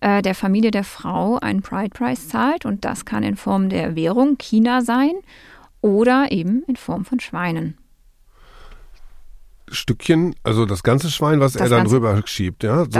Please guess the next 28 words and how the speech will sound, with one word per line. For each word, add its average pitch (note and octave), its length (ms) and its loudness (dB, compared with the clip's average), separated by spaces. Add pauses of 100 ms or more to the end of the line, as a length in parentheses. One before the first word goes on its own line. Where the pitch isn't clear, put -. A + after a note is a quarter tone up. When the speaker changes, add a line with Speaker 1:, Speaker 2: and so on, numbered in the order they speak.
Speaker 2:
Sozusagen A#2+ 160 2
Speaker 1:
ganze A#3+ 220 0
Speaker 2:
so, A#2+ 180 4
Speaker 1:
Schwein. E3 220 -2
Speaker 2:
ihr, B2+ 180 0
äh, A2+ 300 2
euch A2+ 220 0
gehört A2+ 260 4
jetzt G#2 140 2
Speaker 1:
Ja. F#2 100 4
Speaker 2:
dieses G2 160 2
Schweinchen. F2 520 -2
Speaker 1:
Und G#3 160 4
nicht B3 200 4
nur A3+ 160 4
eins, G#3 400 -2
im G3 100 -4
besten F#3 300 -4
Fall F3 160 -2
auch F3+ 100 -2
Speaker 2:
Also - 60 0 (100)
nicht - 60 6
ein A2+ 80 4
Speaker 1:
mehrere. - 200 4
Speaker 2:
Kotelett, C3+ 460 4 (380)
Speaker 1:
Nee. A#3+ 260 6 (320)
Speaker 2:
<laughs> - 320 4
sondern A2+ 400 4